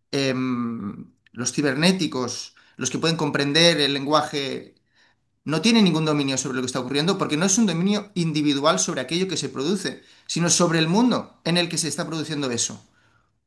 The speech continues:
Entonces, em, para mí se vuelven a confundir un poco los distintos niveles. Alguien que entiende cómo funciona la inteligencia artificial, alguien que está a la vanguardia de la, del lenguaje,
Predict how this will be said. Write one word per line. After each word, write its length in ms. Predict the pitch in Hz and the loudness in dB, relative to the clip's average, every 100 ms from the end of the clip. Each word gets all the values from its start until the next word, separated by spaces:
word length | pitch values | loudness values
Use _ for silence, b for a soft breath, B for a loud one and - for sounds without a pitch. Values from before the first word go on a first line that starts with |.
| _ _ _ _ _ _ _ _ | _ _ _ _ _ _ _ _
Entonces, 680 | 151 156 180 175 147 - - - | -4 0 0 0 -2 -4 -8 -2
em, 560 | 156 151 147 139 - b b b b b _ - | 0 0 -2 -4 -8 b b b b b _ 0
para 200 | 147 151 | 4 4
mí 140 | 226 | 4
se 120 | 208 | 4
vuelven 240 | 180 202 196 | 4 4 2
a 100 | 170 | 0
confundir 420 | 147 151 151 180 | -4 -4 -4 -2
un 120 | 170 | -2
poco 540 | 190 208 240 226 - _ | -2 0 -2 -4 -6 _
los 240 | 143 156 | 0 0
distintos 440 | 151 - 185 185 170 | 0 -2 -2 0 0
niveles. 540 | 165 139 113 98 - B B B | 0 -2 -4 -8 -14 B B B
Alguien 400 | 147 190 220 226 | 6 6 6 4
que 140 | 185 160 | 6 4
entiende 760 | 143 127 170 180 143 113 - - | 4 2 4 4 2 -2 -8 0
cómo 240 | 190 196 | 4 4
funciona 400 | 190 165 170 160 | 4 2 2 2
la 60 | 139 | 0
inteligencia 440 | 131 131 147 143 | -2 -4 -6 -4
artificial, 640 | 127 117 107 113 147 214 B B B | -4 -4 -4 0 0 0 B B B
alguien 320 | 165 190 196 | 4 6 4
que 80 | 170 | 0
está 480 | 160 170 160 160 B B B | 2 4 4 2 B B B
a 80 | 156 | 4
la 100 | 156 | 6
vanguardia 800 | 147 143 147 170 156 117 107 - _ | 6 4 6 6 4 0 -4 -8 _
de 320 | - 135 147 | -12 0 2
la, 500 | 143 131 120 120 120 107 107 | 4 4 2 0 -2 -6 0
del 220 | 143 143 | 2 2
lenguaje, 920 | 139 135 151 - 143 135 123 123 117 | 2 4 4 4 0 -2 -4 -6 -10